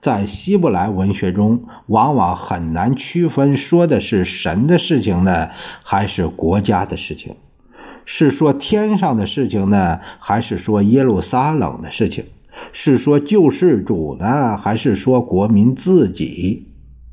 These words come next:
的确是这样，这样的混淆也可以在我们民族的信仰，就是神道的词汇中看到。的确，由于用词暧昧，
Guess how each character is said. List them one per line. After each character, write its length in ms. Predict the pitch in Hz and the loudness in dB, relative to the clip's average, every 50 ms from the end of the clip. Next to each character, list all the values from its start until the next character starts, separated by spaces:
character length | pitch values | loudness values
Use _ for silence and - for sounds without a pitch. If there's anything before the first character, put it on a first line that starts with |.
| - _ - - - - - - | -20 _ -20 -20 -20 -20 -16 -6
的 300 | - 98 104 120 156 165 | 0 4 4 4 4 4
确 300 | - - - 117 87 - | 0 0 0 0 0 0
是 160 | - 95 80 | -4 -4 -4
这 100 | 82 80 | -4 -4
样， 240 | 78 76 - - - - - - - - - - - | -6 -6 -10 -14 -16 -20 -20 -20 -20 -20 -20 -10 -2
这 240 | - 202 180 143 120 | 2 2 4 4 2
样 240 | 113 104 104 95 | 0 -2 -4 -4
的 140 | 90 92 92 | -2 -4 -4
混 380 | - - - 185 180 127 98 85 | -4 0 2 4 4 4 2 0
淆 400 | 82 - 82 69 73 85 87 - - - - - - - | -2 -4 -6 -4 -4 -6 -6 -6 -12 -20 -20 -20 -12 -2
也 200 | - 113 117 117 | 2 2 2 2
可 320 | 113 - - - 123 147 185 | 0 -2 -2 0 2 2 4
以 180 | 175 110 92 | 2 2 0
在 260 | 85 - 143 131 117 | -2 -4 -4 -2 -2
我 340 | 95 87 87 87 82 71 - 73 | -2 -4 -4 -6 -6 -6 -6 -4
们 140 | 92 101 104 | -2 0 0
民 380 | 92 82 87 101 131 165 165 | 0 2 2 2 2 2 2
族 160 | - - 92 92 | 2 2 0 2
的 120 | 98 104 | 2 0
信 380 | - - - 165 143 107 87 82 | -2 -2 -4 -2 0 0 0 -2
仰， 400 | 80 76 78 85 92 - - - - - _ | -2 -2 -2 -2 -2 -2 -4 -10 -14 -14 _
就 140 | - 98 92 | -2 -2 0
是 160 | - 87 85 | 0 -2 -4
神 480 | - - - - 90 87 101 127 143 | -4 -4 -6 -4 0 2 2 2 2
道 240 | 156 147 117 98 85 | 2 0 0 0 0
的 120 | 73 78 78 | -2 -4 -6
词 260 | - - - - 95 | -6 -8 -10 -8 -6
汇 200 | 101 127 120 87 | 0 0 0 0
中 380 | 78 - 101 104 113 123 120 - - - - | 2 2 2 4 4 4 2 -2 -14 -20 -14
看 300 | - - - 120 90 82 | -12 -8 -6 -4 -4 -4
到。 280 | - 143 - - - - - - - - _ _ - - - | -6 -6 -8 -10 -12 -16 -20 -20 -20 -20 _ _ -20 -14 -2
的 300 | - 113 110 127 165 170 | 2 4 6 6 4 4
确， 340 | - - 170 113 82 - - - - - - - - | 2 0 0 0 0 -4 -10 -16 -20 -20 -20 -14 -4
由 220 | - 120 139 147 143 | 0 2 4 4 6
于 260 | 127 120 117 127 156 165 | 4 4 2 0 0 0
用 420 | 208 208 180 160 127 104 92 85 | 0 0 2 2 0 0 0 -2
词 460 | 85 - - - 92 98 104 117 127 | -6 -10 -14 -10 -6 -6 -4 -4 -4
暧 360 | 131 147 151 143 131 104 87 82 | -4 -4 -4 -2 -2 -2 -2 -2
昧， 420 | 87 98 101 92 85 80 - - | -2 -2 -2 -2 -4 -6 -10 -14